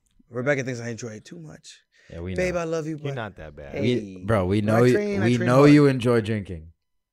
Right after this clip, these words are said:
Speaker 2: Tell us again.
Speaker 3: You're not that bad.
Speaker 1: I enjoy drinking.
Speaker 2: Okay.
Speaker 1: Okay.
Speaker 2: We know.
Speaker 1: So, with that being said, it, it's a big card. I would have liked to have been on the rematch card. That would have been fun.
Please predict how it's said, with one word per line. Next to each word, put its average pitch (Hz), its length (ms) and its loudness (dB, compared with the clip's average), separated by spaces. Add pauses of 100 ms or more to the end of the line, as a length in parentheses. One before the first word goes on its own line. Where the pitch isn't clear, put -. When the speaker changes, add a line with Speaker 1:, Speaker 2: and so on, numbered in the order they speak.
(140)
Speaker 2:
Tell 117 160 2
us 113 100 -2
again. 98 360 -4 (320)
Speaker 3:
You're 127 160 -12
not 92 160 -10
that 73 180 -14
bad. - 80 -20
Speaker 1:
I 104 60 -14
enjoy 92 220 -18
drinking. - 260 -20 (180)
Speaker 2:
Okay. 71 300 -8 (440)
Speaker 1:
Okay. 98 200 -20
Speaker 2:
We 95 100 -2
know. 78 220 -6 (960)
Speaker 1:
So, 127 380 -2 (1700)
with 156 180 -6
that 196 160 4
being 170 160 2
said, 151 460 0
it, 165 240 -4
it's 156 200 -6
a 165 40 -6
big 160 200 -2
card. 156 300 2
I 143 120 -2
would 143 140 -2
have 120 100 -8
liked 135 180 -2
to 139 60 -4
have 123 140 -4
been 127 100 -6
on 127 140 -6
the 117 80 -8
rematch 120 420 -6
card. 127 300 -4
That 120 80 -6
would 120 80 -2
have 110 80 -8
been 113 160 -6
fun. 131 520 -8